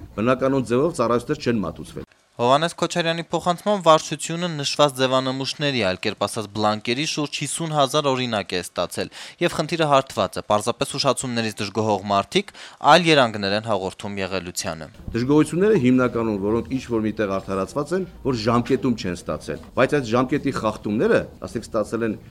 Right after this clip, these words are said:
Speaker 1: ոչ թե հինգ աշխատանքային օրվա ստաց-, ընթացքում, այլ վեց-յոթ աշխատանքային օրվա ընթացքում։ Կարող է ասեն երեսուն, կարող է ասեն հիսուն նույնիսկ, ես գիտեմ, բայց այդ տարաժամկետումները դրանք ազգագրային ծառայողների մեղավոր գործողության արդյունքում չեն եղել,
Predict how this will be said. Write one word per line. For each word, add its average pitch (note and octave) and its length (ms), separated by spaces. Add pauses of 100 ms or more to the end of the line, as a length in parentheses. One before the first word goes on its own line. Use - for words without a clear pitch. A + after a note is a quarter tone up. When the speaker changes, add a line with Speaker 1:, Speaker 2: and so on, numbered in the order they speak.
Speaker 1:
ոչ A2+ 160
թե G#2 160
հինգ B2+ 240
աշխատանքային G#2 600
օրվա G2+ 180
ստաց-, G2 340
ընթացքում, B2 460
այլ G2+ 140
վեց-յոթ A2+ 520 (180)
աշխատանքային G2+ 580
օրվա F#2+ 180
ընթացքում։ F#2+ 340 (200)
Կարող E3 200
է F3 140
ասեն F3 260
երեսուն, C3+ 500
կարող C3 200
է C3+ 80
ասեն B2+ 300
հիսուն A2 360
նույնիսկ, F#2+ 360
ես G2+ 160
գիտեմ, G#2+ 280 (160)
բայց C#3 300
այդ D#3+ 200 (100)
տարաժամկետումները B2+ 1000 (200)
դրանք C3+ 300
ազգագրային C3+ 500
ծառայողների B2+ 480
մեղավոր B2+ 520
գործողության A2 600
արդյունքում G#2+ 480
չեն G2+ 220
եղել, E2 220